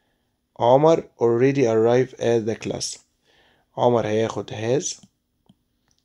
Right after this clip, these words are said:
وآدي already، وآدي arrived. يبقى بالفعل وصل.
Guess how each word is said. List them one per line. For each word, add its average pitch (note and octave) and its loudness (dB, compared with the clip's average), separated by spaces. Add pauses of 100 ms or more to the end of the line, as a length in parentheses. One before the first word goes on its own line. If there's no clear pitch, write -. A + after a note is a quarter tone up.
(120)
وآدي A2+ -2
already، A#2+ -4 (2500)
وآدي A2+ 0
arrived. G#2+ -6 (4000)
يبقى A2 -2
بالفعل A2 -2
وصل. G2+ -2